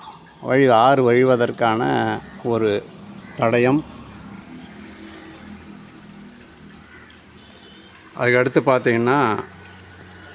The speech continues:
இங்க, ஆ, ராவணன் வந்து, ஆ, இமயமலையை கயிறால கட்டி இழுத்ததாக சொல்லுவாங்க. அதுக்கான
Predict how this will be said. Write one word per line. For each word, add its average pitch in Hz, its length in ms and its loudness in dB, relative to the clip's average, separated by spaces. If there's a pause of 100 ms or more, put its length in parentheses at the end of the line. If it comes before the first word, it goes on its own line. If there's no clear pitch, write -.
(320)
இங்க, 127 480 0 (680)
ஆ, 120 460 4
ராவணன் 160 680 4
வந்து, 139 680 4 (720)
ஆ, 123 220 2
இமயமலையை 131 1080 4 (360)
கயிறால 139 480 2
கட்டி 127 600 2 (220)
இழுத்ததாக 131 640 2
சொல்லுவாங்க. 120 680 0 (960)
அதுக்கான 139 520 2